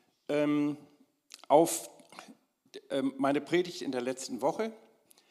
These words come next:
Da habe ich ja gepredigt über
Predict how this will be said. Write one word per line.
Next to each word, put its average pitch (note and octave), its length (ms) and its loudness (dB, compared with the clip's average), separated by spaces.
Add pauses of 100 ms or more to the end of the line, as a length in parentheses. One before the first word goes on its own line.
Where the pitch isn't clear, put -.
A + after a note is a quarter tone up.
(680)
Da A#2+ 260 0
habe C3+ 140 -6
ich B2 80 -12
ja C#3 60 -4
gepredigt C3+ 580 -4
über A#2 380 0